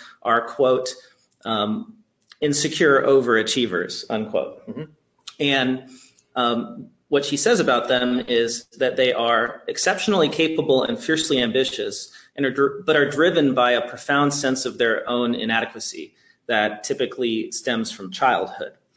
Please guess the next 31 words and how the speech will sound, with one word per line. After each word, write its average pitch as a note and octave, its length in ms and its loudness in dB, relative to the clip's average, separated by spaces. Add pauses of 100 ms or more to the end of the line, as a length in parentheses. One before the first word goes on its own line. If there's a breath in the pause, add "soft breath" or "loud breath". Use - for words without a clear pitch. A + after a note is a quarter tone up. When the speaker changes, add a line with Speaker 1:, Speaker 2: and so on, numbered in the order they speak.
(120)
Speaker 1:
And A#2 460 -2
they B2 120 2
work A#2+ 300 0
long C3+ 220 2
hours A#2 420 0
to B2+ 80 -8
prove A#2 220 -8
their G#2 120 -4
value A#2 340 2
to A2 60 -2
the G#2+ 120 -4
organization G#2+ 840 -4 (320 loud breath)
due A#2+ 220 -2
to A2 360 -2
difficulty A#2+ 800 -4
of G#2 320 -2 (180)
measuring A#2+ 440 0
the G#2+ 100 -2
output G#2+ 440 -2
of G#2 160 -10
knowledge G#2 280 -4
workers. B2 520 -2 (440 soft breath)
When G#2 140 -8
it's - 100 -10
hard A2+ 200 0
to G2+ 160 2 (280)
measure A2+ 340 -2
the G#2+ 140 0
output, A2+ 440 -2 (200)
you G2+ 160 -16
just - 220 -14